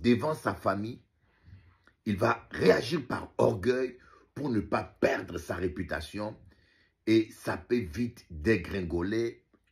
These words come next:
et tourner en cacahuète. Quatrième chose, quatrième propos qu'il ne faut jamais tenir à un homme, vanter ses ex. Alors là, tu blesses, tu blesses.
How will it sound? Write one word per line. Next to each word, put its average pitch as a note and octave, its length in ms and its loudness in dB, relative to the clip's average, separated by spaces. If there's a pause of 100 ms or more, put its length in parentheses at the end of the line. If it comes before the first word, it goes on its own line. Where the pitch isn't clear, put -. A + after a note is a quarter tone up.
(140)
et A#2 400 4
tourner G#2+ 340 -2
en F#2 60 0
cacahuète. E2 880 -4 (1800)
Quatrième D3+ 400 2
chose, G#2+ 500 -2 (340)
quatrième D3 540 -2
propos B2+ 680 -2
qu'il C3 140 -4
ne A2 40 -2
faut C3 240 0
jamais A2+ 580 -4
tenir G#2 320 -4
à F#2+ 60 -4
un F2 220 -6
homme, D2+ 180 -12 (640)
vanter A2+ 640 0
ses F2 320 -4
ex. - 440 -10 (840)
Alors F2+ 380 -2
là, G#2+ 360 2 (1400)
tu - 100 -12
blesses, - 580 -2 (440)
tu A#2+ 160 -6
blesses. G#2 600 -2